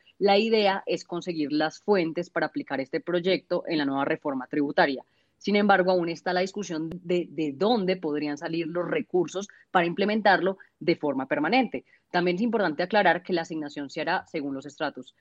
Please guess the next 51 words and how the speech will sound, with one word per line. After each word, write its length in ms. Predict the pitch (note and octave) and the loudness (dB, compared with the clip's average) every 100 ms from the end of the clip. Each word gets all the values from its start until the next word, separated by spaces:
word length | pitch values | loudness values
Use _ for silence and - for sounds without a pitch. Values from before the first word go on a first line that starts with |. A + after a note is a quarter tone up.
| _ - | _ -6
Nos 120 | F#3 | -4
explicaron 600 | G#3 - A#3 A#3+ G3 A3 | -4 -4 2 2 2 0
que 120 | G3+ | -2
los 160 | E3+ D#3 | -4 -4
procesos 480 | D3+ D3+ D3+ D#3+ D3+ | -8 -8 -8 -6 -2
de 180 | D#3 - | -2 -2
admisión 560 | E3 - F#3+ F#3 F#3+ D3+ | -6 -6 -6 -2 -2 0
de 60 | |
las 120 | C3+ C#3 | -2 -4
universidades 560 | D#3 D#3+ E3 F#3 F3+ | -4 -4 -2 0 0
están 260 | F3 E3 C#3+ | -4 -6 -6
atados 480 | D3 G3 E3+ E3+ - _ - | 0 2 4 0 -8 _ -6
a 80 | E3 | -4
los 140 | D3+ | -4
estratos 380 | D3 D3+ D#3+ - | -6 -6 -6 -6
socioeconómicos, 920 | F#3 D#3+ D#3+ E3+ F#3+ D#3+ - B2 - _ _ | -6 -4 -8 -6 -4 -4 -8 -14 -20 _ _
por 160 | - E3+ | -2 0
lo 140 | E3 | 0
que, 180 | - D#3+ | 0 -2
dada 300 | D#3 E3 F3+ | 2 2 2
la 100 | G3+ | 0
coyuntura 540 | G3+ F#3+ - - D#3 A#2+ | -2 -4 -4 -4 -6 -6
y 100 | G3 | -4
la 100 | E3+ | -4
urgencia 340 | C#3 F3 E3+ | -4 -6 -4
que 60 | E3+ | -6
estamos 280 | F3 D3+ D#3+ | -4 -4 -2
viviendo, 400 | G3+ F#3 E3+ E3+ _ _ | -2 -2 -2 -6 _ _
se 180 | - F3+ | 0 0
mantendrá 640 | E3 E3 E3 D#3+ D#3+ E3 | 0 -2 -2 2 2 2
este 200 | E3 F#3+ | 0 -4
mecanismo 560 | F#3+ G3+ F3+ D#3 E3+ - | -2 -2 -2 -2 -6 -4
de 160 | D3+ | -6
selección. 480 | C#3+ D3 - D#3+ A#2 _ _ - | -4 -4 -4 -6 -6 _ _ -4
No 160 | G3 | -2
obstante, 560 | A3 - B3+ G3+ G#3+ G#3 | 0 2 4 2 0 0
la 100 | F3+ | 2
idea 340 | D#3 D3 F#3 | 2 2 2
luego 520 | A3+ B3+ A3+ F3+ G3 | 2 4 4 2 -2
es 160 | D#3 - | -4 -8
focalizar 520 | F3 - F3+ F3+ D#3 - | -8 -6 -6 -6 -8 -8
este 260 | E3+ G3 | -8 -6
gasto 320 | F#3 D#3+ F3+ | -4 -4 -4
a 80 | E3+ | -6
través 340 | E3 C#3+ C#3 C3 | -4 -6 -6 -6
de 120 | D#3 | -6
los 140 | D#3+ | -6
mecanismos 520 | E3 D3+ D3 E3+ G#3+ | -8 -6 -6 -4 -8
como 200 | - E3+ | -8 -8
el 80 | C#3 | -8
sisbén. 360 | C#3+ C3 C3+ | -10 -14 -14